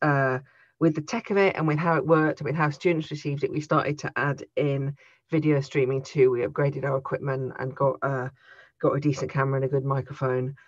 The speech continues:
Um, and we're now do, we're now live streaming, um, our sessions.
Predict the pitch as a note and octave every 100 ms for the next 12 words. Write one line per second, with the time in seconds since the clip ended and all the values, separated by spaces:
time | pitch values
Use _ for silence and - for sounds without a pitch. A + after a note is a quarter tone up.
0 | - - - C#3 C3 B2+ B2 - _ _
1 | - D3+ D3+ D3 D3 C#3+ C#3+ C#3 B2+ D3+
2 | C#3 C#3+ D3 C#3+ C#3+ C#3+ C#3+ C#3+ - C3
3 | B2 - A#2+ - - C3+ C3+ A#2 - C3+
4 | C3+ - B2 - G#2 A#2+ C#3